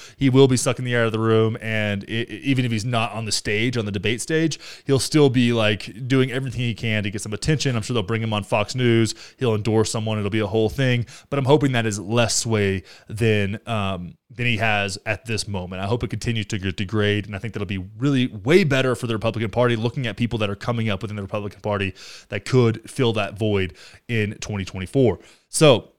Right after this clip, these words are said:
this is really interesting. Now, if we go to what's in the Senate reconciliation bill, this is where things get debatable, right? Because the, the infrastructure package, Trump had infrastructure week every week for several years, and nothing ever got done. So he's a little bit butthurt about how this was getting passed with Democrats. It actually gives Democrats, it makes them look good,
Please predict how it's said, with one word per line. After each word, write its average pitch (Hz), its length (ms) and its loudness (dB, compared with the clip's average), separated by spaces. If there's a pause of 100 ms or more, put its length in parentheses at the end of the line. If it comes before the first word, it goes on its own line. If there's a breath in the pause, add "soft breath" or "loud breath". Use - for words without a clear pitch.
(840)
this 151 160 0
is 175 80 2
really 175 240 10
interesting. 151 320 2
Now, 151 220 6
if 131 80 0
we 143 40 2
go 175 220 6
to 180 220 4
what's 170 200 4
in 151 60 0
the 135 80 0
Senate 160 320 2
reconciliation 123 720 2
bill, 98 140 0
this 151 160 2
is 202 80 -2
where 233 160 10
things 214 260 2
get 175 100 2
debatable, 127 380 4
right? 120 180 4
Because 139 300 2
the, 139 180 4
the 135 160 -2
infrastructure 196 460 0
package, 147 380 2
Trump 185 240 2
had 165 180 4
infrastructure 143 500 -2
week 127 340 0 (260 loud breath)
every 147 240 4
week 131 200 2
for 123 160 -4
several 113 320 2
years, 98 360 -6
and 117 80 -2
nothing 135 260 2
ever 120 180 0
got 101 220 -2
done. 90 240 -8 (240 loud breath)
So - 100 0
he's 143 120 4
a 151 40 4
little 190 120 4
bit 160 180 2
butthurt 127 400 2
about 110 280 -2
how 127 500 0 (320 loud breath)
this 139 420 0
was 123 240 0
getting 135 180 2
passed 127 360 -2
with 117 80 -4
Democrats. 185 500 4
It 143 80 0
actually 131 220 -2
gives 113 180 -2
Democrats, 127 480 0
it 123 60 -6
makes 123 160 -2
them 127 160 -2
look 107 280 -8
good, 160 440 2